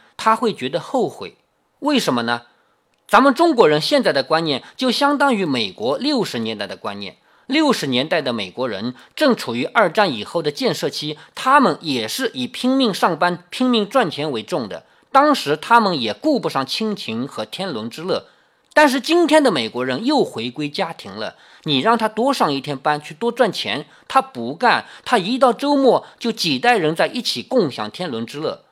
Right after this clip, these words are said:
而你却放弃了亲情，放弃了天伦，你把儿子送到地球最远的另一端去了。你是不会再理解这个新的观念了，但是我相信你儿子再过几年一定会融入美国，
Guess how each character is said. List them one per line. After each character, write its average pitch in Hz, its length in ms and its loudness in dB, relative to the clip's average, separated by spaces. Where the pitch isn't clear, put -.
而 233 120 6
你 175 420 2
却 233 160 4
放 262 340 4
弃 208 220 -4
了 170 100 2
亲 254 240 0
情， 151 220 -4
放 233 280 2
弃 - 140 -8
了 160 140 -2
天 220 180 -2
伦， 151 220 -2
你 220 120 2
把 220 160 8
儿 160 160 6
子 214 100 -4
送 254 200 0
到 220 100 6
地 269 160 -2
球 226 160 2
最 339 200 2
远 151 180 0
的 131 80 4
另 247 180 0
一 139 140 -2
端 139 160 -4
去 139 180 -8
了。 90 200 -8
你 151 180 0
是 240 160 -4
不 208 240 -2
会 220 160 0
再 185 160 0
理 123 240 -6
解 120 160 -6
这 139 160 -8
个 117 80 -8
新 185 260 -6
的 131 80 -4
观 117 280 -4
念 107 160 -6
了， 87 160 -12
但 220 160 4
是 185 140 -2
我 117 180 -2
相 220 240 0
信 139 220 -4
你 123 100 -2
儿 120 320 -4
子 175 160 -6
再 208 320 0
过 143 220 -4
几 110 220 -8
年 113 280 -6
一 117 300 -6
定 214 280 0
会 143 180 -2
融 107 280 -8
入 143 160 -6
美 92 220 -8
国， 101 340 -6